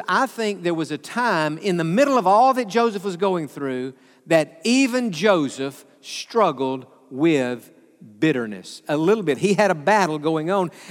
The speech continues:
And, you know, misery loves company. And it does me good to know that somebody as amazing as Joseph, who himself was an Old Testament picture of Jesus, that he struggled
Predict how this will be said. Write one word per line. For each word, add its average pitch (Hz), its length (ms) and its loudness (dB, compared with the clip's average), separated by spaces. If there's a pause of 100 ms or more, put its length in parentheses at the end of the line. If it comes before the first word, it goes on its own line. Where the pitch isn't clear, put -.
And, 180 200 -4 (220)
you 240 140 -8
know, 381 400 -4
misery 208 340 0
loves 196 240 0
company. 151 480 -4 (380)
And 175 340 -2
it 226 140 2
does 214 240 2
me 254 160 0
good 180 240 0
to 135 100 0
know 139 380 -2 (300)
that 175 280 -2
somebody 190 680 0
as 151 320 -4
amazing 160 760 -2
as 123 140 -8
Joseph, 170 580 -2
who 180 160 2
himself 185 560 -2
was 156 140 -4
an 139 80 -8
Old 180 260 2
Testament 170 420 -2
picture 185 320 -2
of 143 100 -4
Jesus, 175 680 -8 (380)
that 202 180 2
he 262 300 0
struggled 175 640 -2